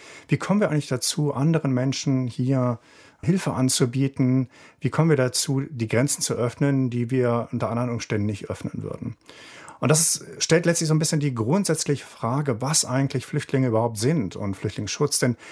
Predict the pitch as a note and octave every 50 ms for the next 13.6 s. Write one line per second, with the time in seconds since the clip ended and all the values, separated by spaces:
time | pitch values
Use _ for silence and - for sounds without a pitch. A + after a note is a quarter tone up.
0 | - - - E3+ E3+ - - F3 D#3+ C#3 A#2 - B2 A#2 - C3+ A#2 A#2 G#2+ -
1 | C3 - - B2+ G#2+ - - G2 A2 A2+ - - A2 G#2+ G2+ - - G#2 G#2 -
2 | - G#2 F#2 - - F#2+ F2+ F2 - - - - - _ - - - G#2 G#2 C3
3 | E3+ G3 F#3+ B2 F#2+ F#2+ F2+ F#2+ G2 G2+ - - A2+ B2+ - - _ _ - -
4 | - - - - G2 F#2 G2 G2 A#2+ B2+ - - G#2 G2 A#2+ - - D#3+ D#3 D#3+
5 | E3+ D#3+ - F3+ F3+ F3+ - - - - - - - - - B2+ A2+ - - A2+
6 | A2 A2 G#2 G#2 A2+ - B2 A2+ G#2+ G#2 G2+ A2+ A2 - A2+ G2+ - - - B2
7 | C3 B2+ - - A2 F#2+ - - D#3+ D#3+ - - - D#3+ - - - - D#3+ D#3+
8 | D3+ D#3+ E3 D#3 - - - - - - - - - - - - _ - C3+ D3
9 | D3 - - D#3+ D3 - - - - - C3+ D3+ D3+ C#3+ C3 A#2+ C3 C3+ D3+ D3+
10 | - - - - - C#3 - - A#2+ A#2+ C3+ F3 D#3 C#3+ C3+ C3 G2+ G2 C3+ D#3+
11 | D#3+ - - - C#3+ D3 C3+ A2+ - C#3+ C3+ - B2+ - - - C3+ F3 E3+ -
12 | E3 A#2+ G2 G#2 G#2+ - - D#3+ D#3 C#3 G#2+ G#2 B2+ - - - _ - - -
13 | - - _ _ - C3+ B2+ B2 A#2 A2+ A2+